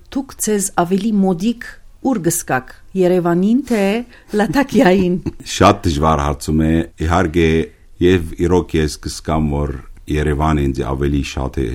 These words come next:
Speaker 2: կաշում և ավելի ձգտում եմ Երևան գալ, ինչպես բացատրեմ, այսինքն, որովհետև Երևան եկա տասնյոթ տարեկան էի,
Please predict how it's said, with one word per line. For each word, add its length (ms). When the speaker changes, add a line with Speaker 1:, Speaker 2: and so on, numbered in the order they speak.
Speaker 2:
կաշում 600
և 360
ավելի 440
ձգտում 520
եմ 160
Երևան 640
գալ, 460
ինչպես 400
բացատրեմ, 640
այսինքն, 520
որովհետև 540
Երևան 420
եկա 260
տասնյոթ 560
տարեկան 520
էի, 220